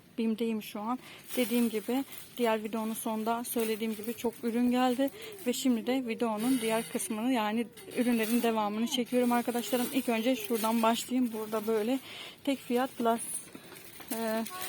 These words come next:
plastik ürünler var. Şöyle hemen göstermeye çalışayım sizlere böyle tek tek. Şöyle bir organizer var. Bu şekilde göstereyim.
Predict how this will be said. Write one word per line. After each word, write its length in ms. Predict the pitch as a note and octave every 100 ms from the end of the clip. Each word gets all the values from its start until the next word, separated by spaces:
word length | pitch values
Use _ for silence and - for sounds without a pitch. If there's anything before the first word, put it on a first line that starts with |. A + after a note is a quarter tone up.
| - A#4 A4
plastik 420 | C4+ B3 - B3
ürünler 460 | A#3+ A#3+ A#3+ A#3+ A3
var. 180 | B3
Şöyle 260 | C4+ B3 A3+
hemen 400 | A3+ B3+ A3+ B3+
göstermeye 560 | A#3 A#3 B3 A3+ G#3+ G#3+ -
çalışayım 420 | B3 B3 C4 B3+
sizlere 400 | B3+ A#3+ C4 B3
böyle 280 | B3+ B3+ -
tek 240 | C4+ B3+
tek. 420 | C#4 C#4 - - - - - - - - - - - - - - - - - - - - - - - - - - - - - - -
Şöyle 280 | C#4+ B3 A3
bir 100 | A#3
organizer 720 | A#3 A#3+ A#3+ B3 A3 G3+ G#3
var. 460 | G#3+ B3 C4+ E5 D#5+ A4
Bu 80 | A3
şekilde 340 | - F#3+ G#3+
göstereyim. 560 | G#3+ A3 - A#3+ B3+